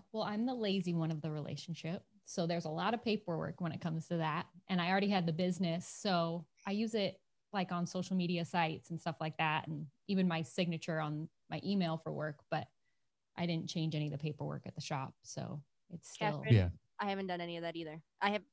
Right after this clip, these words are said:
Speaker 2: but I'm also just not going to. <laughs> I don't think.
Speaker 1: <laughs>
Speaker 2: And my last name is Smith.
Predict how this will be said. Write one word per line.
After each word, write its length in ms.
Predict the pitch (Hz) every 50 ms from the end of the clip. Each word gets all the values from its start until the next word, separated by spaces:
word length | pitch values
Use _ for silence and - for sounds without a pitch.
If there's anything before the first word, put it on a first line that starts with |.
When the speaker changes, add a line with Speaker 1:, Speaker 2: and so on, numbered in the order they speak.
| _ -
Speaker 2:
but 80 | 240 233
I'm 140 | 233 240 247
also 220 | 247 285 - 285
just 160 | 226 214 - 185
not 160 | 185 175 - -
going 180 | 175 202 202 -
to. 120 | - 220 -
<laughs> 60 | 269
I 60 | - -
don't 320 | - - - 359 403 359 -
think. 320 | 339 359 415 320 - - 659
Speaker 1:
<laughs> 60 | 622 - - - - - - - -
Speaker 2:
And 160 | 294 294 311
my 140 | 311 311 302
last 300 | 302 311 320 349 - -
name 160 | 359 359 339
is 120 | 339 330 - - 320 - _ -
Smith. 580 | - - - - - 302 302 302 285 196 277